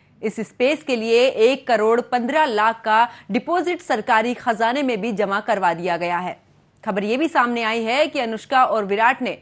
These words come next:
छह महीने पहले इस जगह को देखा था। विराट के बिजी शेड्यूल की वजह से वो अलीबाग नहीं आ सके हैं।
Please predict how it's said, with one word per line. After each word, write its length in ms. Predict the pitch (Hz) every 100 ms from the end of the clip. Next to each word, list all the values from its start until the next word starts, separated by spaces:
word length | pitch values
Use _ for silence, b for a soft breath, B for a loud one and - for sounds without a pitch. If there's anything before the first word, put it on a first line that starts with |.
| B B -
छह 200 | 320 370
महीने 300 | 330 262 254
पहले 340 | 247 220 220
इस 240 | - 208 160
जगह 280 | 196 214
को 160 | 208 190
देखा 340 | 180 175 180 175
था। 180 | 170 151 _ _ b -
विराट 320 | 208 254 311
के 160 | - 294
बिजी 280 | 247 226 269
शेड्यूल 400 | 269 214 262 277
की 140 | 254
वजह 320 | 202 196 240
से 300 | 254 240 269
वो 160 | 233 208
अलीबाग 540 | - 196 190 185 185 170 190
नहीं 240 | 202 262
आ 100 | 208
सके 320 | 185 175 170
हैं। 160 | 170